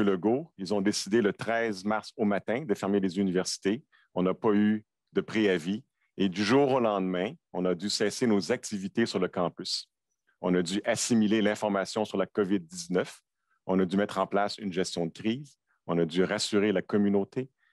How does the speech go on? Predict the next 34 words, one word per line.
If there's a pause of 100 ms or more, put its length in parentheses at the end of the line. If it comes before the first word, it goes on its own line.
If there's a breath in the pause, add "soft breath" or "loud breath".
(160)
rapatrier
nos
étudiants
en
session
d'études
partout
sur
la
planète, (560)
gérer
les
activités
de
recherche
essentielles, (340)
définir
c'était
quoi
les
activités
de
recherche
essentielles, (460 soft breath)
transformer
nos
activités
de
formation
pour
les
offrir
à
distance,